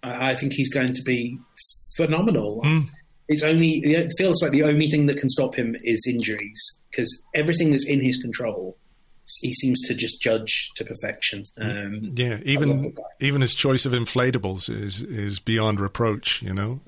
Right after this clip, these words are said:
Speaker 2: Um, <laughs> but I mean, I, I do think you're right. I, does he start the final for you?
Speaker 1: Oh, absolutely. I, I, I, I, I, un-, I, I didn't want him to come off, and I thought maybe it wasn't the right decision. I
Speaker 2: Mm.
Speaker 1: think eventually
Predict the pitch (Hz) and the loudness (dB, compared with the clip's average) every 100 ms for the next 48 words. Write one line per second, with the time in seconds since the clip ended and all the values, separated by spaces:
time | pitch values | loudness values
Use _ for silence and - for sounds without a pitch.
0 | 156 107 107 104 104 101 98 - - - | -6 -2 -2 -2 -4 -6 -10 -14 -14 -10
1 | - 135 - 160 165 - - - - 156 | -2 -2 0 0 0 -4 -12 -12 -4 0
2 | 156 160 160 175 156 175 147 151 180 175 | 2 2 2 2 0 0 0 2 2 2
3 | 139 143 180 175 156 151 180 208 185 - | 2 2 2 0 -2 0 2 4 4 2
4 | 190 180 - 185 196 185 180 180 233 233 | 0 0 0 2 2 0 2 2 0 -6
5 | _ _ - - - 175 165 147 143 165 | _ _ -12 -4 2 4 4 4 4 4
6 | 180 139 101 113 - _ - 143 208 208 | 4 2 -2 -6 -16 _ -8 -2 0 0
7 | 214 190 190 - - - 202 202 170 185 | 0 -2 -4 -6 -8 -2 -2 0 -2 0
8 | 185 185 185 - 170 160 160 - _ - | 2 2 0 0 0 0 -4 -10 _ -2
9 | 165 190 196 170 151 147 143 156 147 - | 2 2 4 4 4 4 2 2 2 2
10 | 123 123 151 131 143 147 165 165 151 147 | 2 4 4 2 0 0 2 4 4 4
11 | 147 131 131 123 - - 127 120 113 123 | 2 2 2 2 4 4 4 2 2 2
12 | 143 127 123 143 139 - 120 110 110 | 2 2 2 0 2 2 2 0 -2